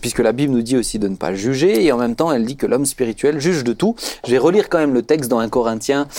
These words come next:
euh, deux au verset dix à seize. Et il est écrit la chose suivante. « Dieu nous les a révélés par l'Esprit, car l'Esprit sonde tout, même les profondeurs de Dieu. Lequel des hommes, en effet, connaît les choses de l'homme, si ce n'est l'Esprit de l'homme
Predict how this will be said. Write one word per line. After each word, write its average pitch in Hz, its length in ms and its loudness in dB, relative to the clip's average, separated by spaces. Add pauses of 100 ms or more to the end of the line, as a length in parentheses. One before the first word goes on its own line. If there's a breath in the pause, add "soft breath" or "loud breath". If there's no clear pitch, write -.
(220 loud breath)
euh, 104 80 0
deux 113 220 0
au 147 100 4
verset 120 340 0
dix 135 280 -2
à 110 80 0
seize. 120 380 -2 (380 loud breath)
Et 160 320 0
il 160 100 4
est 160 120 0
écrit 208 420 0
la 262 120 0
chose 220 220 -2
suivante. « 113 500 -4 (400 loud breath)
Dieu 123 640 -2
nous 139 160 0
les 131 200 0
a 123 80 2
révélés 170 460 2
par 135 180 0
l'Esprit, 120 400 -4 (120)
car 110 160 -2
l'Esprit 185 560 0
sonde 120 400 -2
tout, 240 240 0 (340 loud breath)
même 214 340 2
les 180 120 2
profondeurs 131 520 0
de 117 80 -2
Dieu. 98 200 -4 (640)
Lequel 175 440 2
des 151 220 4
hommes, 151 140 2
en 127 100 2
effet, 123 360 0 (340 loud breath)
connaît 214 300 4
les 165 120 4
choses 160 260 0
de 131 80 4
l'homme, 143 280 2
si 143 160 -4
ce - 160 -6
n'est 135 220 0
l'Esprit 127 460 0
de 110 100 0
l'homme 113 280 0